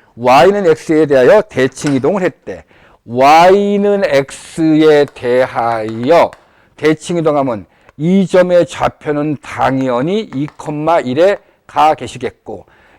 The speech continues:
이 점은 당연히 여기인 영, 이에 가 계시겠네. 됐지? 그리고 그 점을, 이 점을 D라고 얘기를 했고 다시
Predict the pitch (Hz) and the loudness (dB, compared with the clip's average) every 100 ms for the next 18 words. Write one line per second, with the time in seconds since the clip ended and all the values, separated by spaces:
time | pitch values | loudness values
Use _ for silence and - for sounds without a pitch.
0 | - 170 165 180 175 175 170 - 123 131 | -4 -2 2 2 2 0 -4 -6 -4 -2
1 | 135 127 175 196 135 120 123 123 131 123 | -2 -2 -4 -6 -6 -2 -2 -4 -6 -2
2 | 190 214 _ _ - 123 131 160 - 170 | -2 -4 _ _ -6 -4 -2 -4 -8 -12
3 | 156 151 147 143 127 117 123 160 185 - | -8 0 0 0 -4 -6 0 0 0 -4
4 | 139 139 - 117 - 113 113 101 92 - | -2 -2 -2 -10 -12 -12 -12 -12 -16 -20
5 | _ _ _ _ _ _ _ - 165 180 | _ _ _ _ _ _ _ -10 -8 -4
6 | 196 214 135 135 190 226 - _ _ _ | -4 -4 -8 -2 0 0 -2 _ _ _
7 | _ - 165 156 185 202 247 - - 143 | _ -8 -4 0 2 2 0 -2 -8 -4
8 | 156 175 190 190 - - 165 180 185 175 | 0 2 2 -2 -6 -10 -4 2 2 2
9 | 170 120 113 127 170 _ - 104 78 _ | 0 -2 -2 -4 -4 _ -12 -12 -12 _
10 | _ _ _ _ - 120 123 - 113 127 | _ _ _ _ -8 -4 -4 -4 -6 -2
11 | 208 | -2